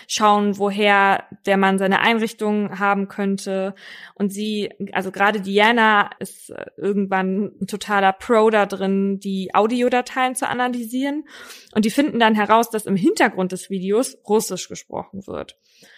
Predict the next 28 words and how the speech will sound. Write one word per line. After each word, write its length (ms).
Und 120
dann 240
denken 320
sie 140
erst, 640
ah, 240
okay, 360
der 100
Mann 240
lebt 220
in 80
Russland 720
und 100
kommen 200
dann 120
aber 480
relativ 360
bald 180
auf 100
den 120
Trichter, 340
dass 160
der 120
Mann 180
nur 160
eine 160
russische 680
Sitcom 720